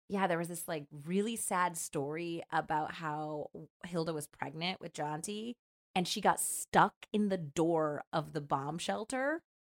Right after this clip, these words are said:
Like, she was wedged in it trying to get in, and Juliet was left out in the snow as a two-year-old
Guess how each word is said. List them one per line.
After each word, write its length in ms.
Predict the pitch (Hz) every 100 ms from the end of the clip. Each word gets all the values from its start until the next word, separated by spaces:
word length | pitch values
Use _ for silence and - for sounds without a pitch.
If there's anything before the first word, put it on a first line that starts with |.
| -
Like, 180 | 170 -
she 140 | -
was 140 | 170
wedged 640 | 156 156 151 165 185 170 -
in 160 | - 160
it 160 | 196
trying 320 | - 175 160 165
to 100 | 170
get 160 | 165 -
in, 380 | 151 160 214 269 _ _ -
and 140 | 190
Juliet 400 | 156 185 196 233
was 160 | 202 170
left 220 | 165 -
out 140 | 175 -
in 40 |
the 60 | 156
snow 640 | - - 165 135 - 50 -
as 160 | 160 160
a 60 |
two-year-old 800 | - - 170 147 - - 52 -